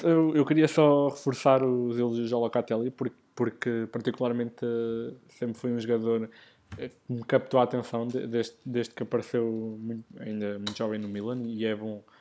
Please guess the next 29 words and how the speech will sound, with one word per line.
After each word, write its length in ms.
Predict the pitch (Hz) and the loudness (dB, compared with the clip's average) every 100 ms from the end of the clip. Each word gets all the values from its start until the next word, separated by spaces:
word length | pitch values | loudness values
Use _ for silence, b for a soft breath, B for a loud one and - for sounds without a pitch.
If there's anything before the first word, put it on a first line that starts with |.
| b b - | b b -16
vê-lo 420 | 107 117 113 110 | -2 0 0 0
a, 420 | 110 107 104 104 110 156 - _ _ _ _ _ - _ | -2 -4 -6 -10 -14 -18 -20 _ _ _ _ _ -20 _
a 120 | - 110 | -10 -6
confirmar 680 | - 107 - 120 113 110 | -6 -6 0 0 2 0
o, 260 | 113 113 107 | 0 -2 -4
o 40 | |
potencial 560 | 101 - 104 - 110 101 - | -6 -10 -10 -4 -4 -4 -6
que, 560 | 113 107 110 107 107 98 b b b b b _ | -4 -2 -2 -4 -6 -8 b b b b b _
que 120 | - | -2
lhe 80 | 117 | 2
era 160 | 117 113 | 4 2
reconhecido. 680 | - 123 113 - 127 131 - b b b b - | -2 -6 -6 -2 -2 -2 -8 b b b b 2
E, 260 | 147 151 | 4 4
e 40 | 151 | 0
também, 520 | 156 151 156 156 156 | 0 2 2 2 -2
eh, 300 | 147 151 143 | -2 -2 -2
só, 440 | 139 151 143 143 143 | -2 0 0 0 -4
só 160 | - 143 | -4 -2
frisar 520 | 139 135 135 139 135 _ - | 0 0 2 2 -2 _ -6
que 260 | 151 143 139 | 2 4 4
este 200 | 139 - | 2 0
Sassuolo 720 | 143 131 135 135 135 139 147 | -2 -2 0 4 4 2 0
é, 220 | 135 131 131 _ _ _ _ _ _ _ | -2 -2 -6 _ _ _ _ _ _ _
é 120 | - 131 | -8 -2
mais 280 | 135 131 | 2 2
um 100 | 135 | 2
exemplo 500 | 135 127 139 139 139 | 0 2 2 2 0
de 80 | 135 | 0
que, 580 | - - 139 135 135 135 | -4 0 2 2 0 -4